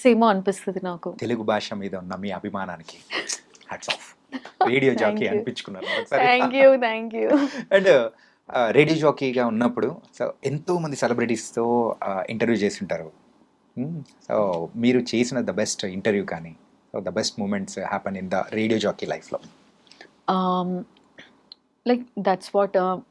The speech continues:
Speaker 1: we get so many compliments from, from the callers అండి. వాళ్ళు చాలా అన్‌కండిషనల్ లవ్ చూపిస్తారు. Like, "We are waiting for you, నువ్వు ఎందుకు లాస్ట్ వీక్ రాలేదు, మిస్ అయ్యాము,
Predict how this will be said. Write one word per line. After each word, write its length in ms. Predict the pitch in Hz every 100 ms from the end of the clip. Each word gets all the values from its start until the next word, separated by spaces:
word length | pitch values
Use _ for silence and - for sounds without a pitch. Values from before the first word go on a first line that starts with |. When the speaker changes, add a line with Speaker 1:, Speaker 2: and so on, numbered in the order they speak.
| 226
Speaker 1:
we 80 |
get 100 | 220
so 380 | 240 - 196 190
many 140 | 208 214
compliments 460 | 196 165 185 180
from, 240 | - 185 170
from 460 | 160 - - 202 185
the 100 | 175
callers 520 | 175 180 170 170 180
అండి. 280 | 165 160 -
వాళ్ళు 480 | 196 185 180 175 175 - - - _ 208
చాలా 240 | 190 190 -
అన్‌కండిషనల్ 760 | 208 214 208 202 208 214 208
లవ్ 140 | 190 180 208
చూపిస్తారు. 640 | 190 175 - 175 170 170
Like, 200 | 170 180
"We 360 | 190 - - 196
are 80 | 185
waiting 360 | 180 185 196
for 140 | 185 190
you, 180 | 180 180
నువ్వు 240 | 185 196
ఎందుకు 360 | 190 185 202 196
లాస్ట్ 320 | 185 180 -
వీక్ 140 | 180
రాలేదు, 440 | 190 175 175 175 180
మిస్ 280 | 185 185
అయ్యాము, 560 | 196 180 175 175 180 180